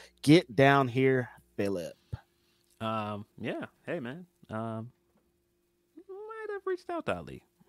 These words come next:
Speaker 1: I was gonna say, yeah. <laughs>
Speaker 2: Um, didn't, uh, didn't come to fruition, but, yeah, we did shoot our shot at Ali.
Speaker 1: Yeah, I was gonna say a couple of my podcasts have been interested in that, and it doesn't seem like that's what his vibe is. Kinda go,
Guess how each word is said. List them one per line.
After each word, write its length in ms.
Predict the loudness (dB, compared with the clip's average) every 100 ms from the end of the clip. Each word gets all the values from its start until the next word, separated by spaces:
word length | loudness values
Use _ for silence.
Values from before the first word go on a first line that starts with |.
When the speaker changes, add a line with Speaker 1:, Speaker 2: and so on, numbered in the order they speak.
| -4
Speaker 1:
I 80 | -2
was 100 | -2
gonna 160 | -2 -4
say, 340 | 0 2 2
yeah. 220 | 2 0 -4 -8 -8
<laughs> 200 | -6 -2
Speaker 2:
Um, 420 | 0 2 0 0
didn't, 280 | -2 0 0
uh, 300 | 0 -2 -4 -2
didn't 320 | -2 0 -2
come 180 | -6 -8
to 160 | -8 -6
fruition, 480 | -4 -6 -6 -10
but, 220 | -8 -8 -10 _ _ _ -8 -8 -14 -10
yeah, 380 | -8 -6 -6 -4
we 180 | -2 -2
did 160 | -2 -2
shoot 120 | 0
our 140 | 0
shot 240 | 0 -4 -6
at 60 |
Ali. 240 | -16 -20 -20 _ -20 -4
Speaker 1:
Yeah, 280 | 0 2 4
I 40 |
was 120 | 4 6
gonna 160 | 2
say 320 | 6 6 6 4
a 120 | 2
couple 320 | 4 6 6
of 80 | 6
my 160 | 4
podcasts 540 | 6 6 6 6 4 4
have 100 | 4
been 140 | 4
interested 400 | 2 2 2 4
in 100 | 4
that, 180 | 4 4
and 120 | 2
it 80 | 2
doesn't 280 | 4 4 2
seem 300 | 4 4 6
like 220 | 4 4
that's 300 | 4 2 0
what 260 | 0 2 4
his 240 | 2 4
vibe 340 | 6 6 6 6
is. 240 | 4 4
Kinda 240 | 2 2 2
go, 180 | 0